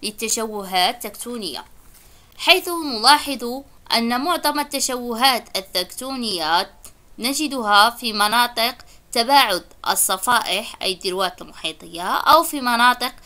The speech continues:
تقارب صفائح، مناطق تمر أو السلاسل الجبلية. إذن ملاحظات: تتوزع أهم التشوهات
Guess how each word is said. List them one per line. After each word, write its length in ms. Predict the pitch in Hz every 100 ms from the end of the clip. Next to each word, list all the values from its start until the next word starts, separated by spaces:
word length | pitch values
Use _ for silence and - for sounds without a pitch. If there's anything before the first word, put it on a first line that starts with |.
| - -
تقارب 480 | 214 - 220 202 156
صفائح، 720 | - 175 180 165 196 262 -
مناطق 500 | 233 247 233 - 170 - 175
تمر 400 | 190 240 349 - -
أو 260 | 185 - -
السلاسل 800 | 208 - 202 180 156 - 254 392 - - - - -
الجبلية. 520 | 294 330 320 285 269 - _ - - -
إذن 300 | 180 185 175 - - - -
ملاحظات: 920 | 214 302 277 - 185 160 165 254 - - - - - - - -
تتوزع 800 | - 277 320 370 392 349 330 349 -
أهم 420 | 208 220 302 320
التشوهات 1000 | 330 - 240 214 202 196 190 185 214 285